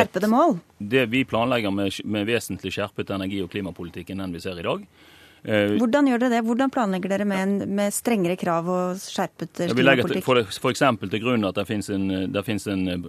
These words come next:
Speaker 2: pris på, på, på karbon på femti dollar per tonn over hele verden, til tross for at gjennomsnittsprisen på karbon i dag er cirka null.
Speaker 1: Men har det, har det fått
Speaker 2: Eh,
Speaker 1: noe å si for hvor,
Speaker 2: men
Speaker 1: hvilke områder dere ønsker å gå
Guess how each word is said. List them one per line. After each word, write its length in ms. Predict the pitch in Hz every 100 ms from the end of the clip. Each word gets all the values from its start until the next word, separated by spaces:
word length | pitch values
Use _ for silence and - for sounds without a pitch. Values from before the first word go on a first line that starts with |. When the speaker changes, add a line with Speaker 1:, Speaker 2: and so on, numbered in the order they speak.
| -
Speaker 2:
pris 200 | 117 -
på, 140 | 101
på, 160 | 92 92
på 160 | - 95
karbon 300 | 107 107 95
på 80 | 98
femti 300 | 117 107 87
dollar 240 | 98 95
per 140 | 90 92
tonn 200 | 101 87
over 140 | 90
hele 160 | 101 101
verden, 300 | 101 87 82
til 80 | 92
tross 160 | 104
for 80 | 101
at 60 | 90
gjennomsnittsprisen 800 | 92 107 - - - 73 - 87
på 100 | 92
karbon 380 | 98 98 104 92
i 40 |
dag 260 | 101 101 87
er 160 | 87
cirka 320 | - 92 87
null. 180 | 87 78 - -
Speaker 1:
Men 120 | 262
har 160 | 240 226
det, 140 | 240
har 160 | 240 254
det 120 | 262
fått 100 | 285
Speaker 2:
Eh, 20 | 294
Speaker 1:
noe 220 | 285 226
å 40 |
si 160 | 220 202
for 140 | 240
hvor, 140 | 202 202
Speaker 2:
men 160 | 294 147
Speaker 1:
hvilke 280 | - 240 -
områder 400 | 240 185 180 190
dere 160 | 208 226
ønsker 280 | 185 - -
å 20 |
gå 80 | 202